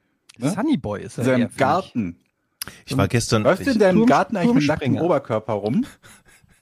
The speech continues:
Speaker 2: Hoffentlich nicht.
Speaker 1: Bist du jemand, so der Gartenarbeit, erstmal T-Shirt ausziehen,
Speaker 3: Kennt ihr das, wenn man
Speaker 1: nackter
Speaker 3: sich,
Speaker 1: Oberkörper,
Speaker 3: kennt, kennt
Speaker 1: Bier
Speaker 3: ihr,
Speaker 1: in der Hand?
Speaker 3: kennt ihr das, wenn man sich vor sich selbst schämt? Das ist so ein Moment, <laughs> wo ich mich tatsächlich, ich schäme mich nicht oft für mich selber, aber wenn ich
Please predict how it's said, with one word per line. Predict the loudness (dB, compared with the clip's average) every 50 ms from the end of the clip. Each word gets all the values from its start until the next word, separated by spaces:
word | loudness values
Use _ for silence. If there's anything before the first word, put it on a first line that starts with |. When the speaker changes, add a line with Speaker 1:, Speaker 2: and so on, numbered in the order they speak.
| _ _ -8
Speaker 2:
Hoffentlich | -6 -6 -6 -6 -8 -8 -6 -2
nicht. | 0 0 0 0 0 0 -2 -2
Speaker 1:
Bist | -2 -2 -2 -2
du | -2
jemand, | 0 0 0 0 0 0
so | 0 0 0
der | 0 0 2
Gartenarbeit, | 4 4 4 4 2 0 0 0 0 0 2 2 2 2 2
erstmal | 0 -2 0 2 4 4 4 4 2 -4 _
T-Shirt | -2 0 0 0 2 2 0 0 2
ausziehen, | 2 2 2 2 0 -4 -6 -4 -2 0 2 2 0 0 -2 -6 _ _ _ _ _ _ _
Speaker 3:
Kennt | -2 -2 -2 0 -2
ihr | -2
das, | -2 0 2 2
wenn | 2 4
man | 4 4
Speaker 1:
nackter | 4 4
Speaker 3:
sich, | 2 2
Speaker 1:
Oberkörper, | 0 0 0 0 2 2 2 4 4 2
Speaker 3:
kennt, | 4 4
kennt | 4 4 4
Speaker 1:
Bier | 2 2
Speaker 3:
ihr, | 2
Speaker 1:
in | 0 0
der | 0 2
Hand? | 2 0 2 0 -2 -2
Speaker 3:
kennt | 0 -2 0 0
ihr | 0 -2
das, | -2 0 0
wenn | 0 0
man | 0 -2
sich | -2 -8 -4
vor | -4 -4 -4
sich | -4 -6 -4
selbst | -2 -2 -2 -2 -4 -8 -8 -6
schämt? | -6 -2 0 0 0 0 -2 -4
Das | -6 -6 -6
ist | -6 -4 -2
so | -2 0
ein |
Moment, | 0 0 0 0 0 -2 -2 -4 -8
<laughs> |
wo | -16 -20 _ _ _ -20
ich | -16 -12 -12
mich | -12 -12 -10 -8
tatsächlich, | -8 -8 -6 -6 -8 -8 -6 -8 -10 -10 -10 -16 -18 -16 -16 -16 -12 -10
ich | -8 -2
schäme | 0 0 2 2
mich | 2 0 0 -2
nicht | -2 -4 -4 -12 _ -2
oft | -2 -2 -2 -2
für | -4 -2
mich | -2 -2 -2 -2
selber, | 0 0 2 2 0 -2
aber | -2 -4 -4 -4
wenn | -4 -4
ich | -4 -6